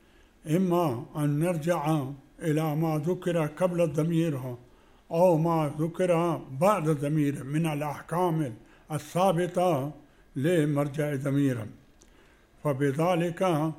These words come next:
يتبين لنا بل الحكم. قلنا المناسبة بين الحكم والموضوع ت-، تعين المكلف معرفة المرجع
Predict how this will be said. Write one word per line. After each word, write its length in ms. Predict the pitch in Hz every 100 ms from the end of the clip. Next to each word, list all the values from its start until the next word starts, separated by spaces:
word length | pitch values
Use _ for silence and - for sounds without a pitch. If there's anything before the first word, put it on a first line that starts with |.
| -
يتبين 840 | 165 151 151 143 180 165 190 151 156
لنا 680 | 139 180 175 180 147 147 135 - - - -
بل 200 | 151 180 170 170 156 156
الحكم. 640 | 160 147 135 156 151 127 135 160
قلنا 440 | 170 160 165 139
المناسبة 760 | 143 139 143 156 143 139 139
بين 340 | 127 147 135 147
الحكم 600 | 135 - 143 143 143 139
والموضوع 840 | 143 143 143 143 165 175 170 151 143 - - - _ -
ت-، 340 | 160 143 143 143
تعين 760 | 156 135 190 208 196 185 135 139 - - - -
المكلف 880 | 151 180 156 165 160 185 165 165 160 131 120 - - - 131
معرفة 1000 | 139 175 160 160 160 151 202 170 135 147 143 - - - -
المرجع 1040 | 123 113 120 175 190 143 190 196 185 165